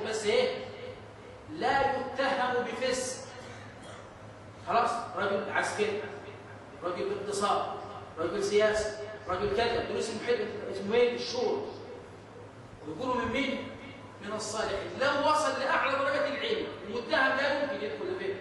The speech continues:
في مجلس الشورى هذا. خلاص يا إخوة؟ يبقى دول، دول كم حالة؟ ثلاثة.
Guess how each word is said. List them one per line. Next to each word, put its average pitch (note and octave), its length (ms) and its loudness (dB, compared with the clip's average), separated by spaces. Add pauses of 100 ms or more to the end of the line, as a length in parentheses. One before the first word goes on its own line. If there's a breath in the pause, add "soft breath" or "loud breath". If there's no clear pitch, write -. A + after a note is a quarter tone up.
في F3+ 60 -4
مجلس G3+ 380 0
الشورى F3+ 180 -2
هذا. - 280 2 (1160)
خلاص A3+ 220 4
يا B3+ 140 6
إخوة؟ - 300 0
يبقى - 160 -4 (380)
دول، A3 200 4
دول G#3 180 2
كم C4 180 4
حالة؟ C4 300 2 (300)
ثلاثة. - 340 -2